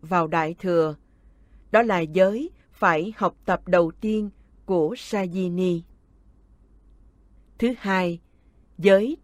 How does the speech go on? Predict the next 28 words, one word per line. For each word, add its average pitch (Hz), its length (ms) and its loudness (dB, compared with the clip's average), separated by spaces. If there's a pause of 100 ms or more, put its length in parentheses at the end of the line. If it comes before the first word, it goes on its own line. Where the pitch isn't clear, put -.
trộm 160 280 2
cướp. 262 300 -4 (1080)
Bảy. 180 380 -4 (1500)
Giới 202 600 4
của 185 240 4
Sajini 185 800 0 (340)
là 180 440 4
không 247 200 -2
được 175 180 0 (140)
trộm 156 280 2
cướp. 269 340 -6 (760)
Một 196 300 0
tiền 170 380 2
sắp - 280 -8
lên 202 320 0 (300)
cho 202 120 4
đến 196 360 6 (220)
một 180 300 2
lá 202 220 -4 (100)
cỏ, 185 400 0 (260)
một 190 260 -2
hạt 180 240 -4
gạo 170 240 -2
nhỏ 180 460 0 (280)
cũng 185 340 -4
không 180 280 -2
được 160 200 -2
lấy. 190 340 -4